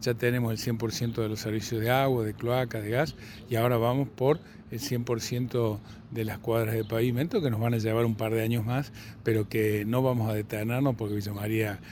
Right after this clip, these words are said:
eh, va siempre para adelante, ¿no? La Zarratea, también las cuad-, las dos cuadras que tienen que ver con el hogar de ancianos, que para nosotros son muy importantes por lo que significa, va a quedar todo el hogar de ancianos,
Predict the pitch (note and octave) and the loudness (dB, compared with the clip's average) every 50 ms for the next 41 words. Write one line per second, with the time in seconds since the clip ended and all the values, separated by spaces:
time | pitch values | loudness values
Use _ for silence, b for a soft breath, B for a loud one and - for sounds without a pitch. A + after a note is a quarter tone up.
0 | B B B B - A2+ A2 G#2 G#2+ A#2 A2 - - A#2+ A2 A2 A2 G#2 G#2+ G2+ | B B B B -2 -2 0 2 2 0 0 2 2 2 2 2 0 -2 -2 -4
1 | G2 F#2+ F#2+ F#2 F#2 E2+ - - - C#3 D3+ C#3+ C3 A2 G#2+ G#2+ G#2 - A#2 A2+ | -4 -6 -6 -8 -8 -10 -10 -6 -4 -2 0 0 -2 -2 -6 -8 -8 -6 -6 -4
2 | A2+ A2+ A2 A2 A2 A2 C#3 C3 C3 B2+ B2+ B2 A#2+ A#2+ A#2 - B B B B | -2 -2 -2 -2 -2 2 4 4 6 6 4 4 2 0 0 -4 B B B B
3 | - - A2+ A2 A#2 A#2+ B2 B2 A#2+ A#2+ A#2 A2+ A#2+ A#2 A#2 B2 A#2+ A2 G#2+ - | -8 -6 -4 -4 -2 0 0 0 0 -2 -4 -6 -8 -10 -8 -8 -6 -6 -8 -8
4 | - - C3+ C3 C3 B2+ A#2 A#2 A2+ A2+ C3 D3 B2+ - - D3 C#3+ C#3+ C3+ A#2+ | -4 0 2 2 2 2 2 0 0 2 0 0 0 0 2 4 4 4 4 0
5 | - - A2+ A2+ B2 C3 C3 B2+ A2+ A#2 A2+ B2 C3 B2 B2 A#2+ A2+ A2+ A2 G#2+ | 0 -2 -2 0 0 0 0 0 0 0 0 2 0 0 0 -2 -2 -2 -2 -2
6 | A2+ B2 B2+ B2+ A#2+ G#2+ A2 A2+ A2 - F3+ F3 D#3 B2+ A2+ A2+ G2+ A2 G#2 G#2 | 0 0 0 -2 -2 -4 -6 -6 -2 0 0 0 0 0 -2 -2 -6 -6 -6 -6
7 | G#2+ G#2+ G#2+ - C#3 B2 A#2+ B2+ A#2 G2+ B B B B B B - - A2+ A#2 | -6 -6 -6 -6 -6 -4 -2 -4 -4 -4 B B B B B B -6 -4 -2 0
8 | B2 B2+ B2 A#2+ A2 A2 A2 G#2+ A2 A2 - C3+ C3+ C3 C3 B2 B2 B2+ B2+ B2+ | 2 2 2 0 0 -2 -4 -6 -6 -4 -2 0 0 0 0 0 0 -2 -2 -2
9 | B B B B B B - A2 A2 G#2+ G#2+ G#2+ G#2 - A#2 G#2+ G#2+ A2 A2 - | B B B B B B -8 -6 -6 -4 -4 -6 -6 -4 -4 -4 -4 -4 -4 -4
10 | B2+ A#2 A2+ - C3 C3+ B2+ B B B B B - - A#2+ A2+ - A#2+ A#2 A#2 | -4 -4 -2 -2 -2 -2 -2 B B B B B -4 -4 -2 -2 2 2 2 2
11 | A#2 A#2 - - D3 C#3+ C3 B2 A#2 A2+ A#2 A#2 A#2 A2+ G#2+ G#2+ G#2+ G#2+ - - | 2 0 2 4 4 4 4 4 2 0 -2 -2 -2 -4 -4 -4 -6 -6 -4 -4
12 | A#2+ A#2 A#2 A#2 A2 - - | -2 -2 -2 -4 -6 -8 -12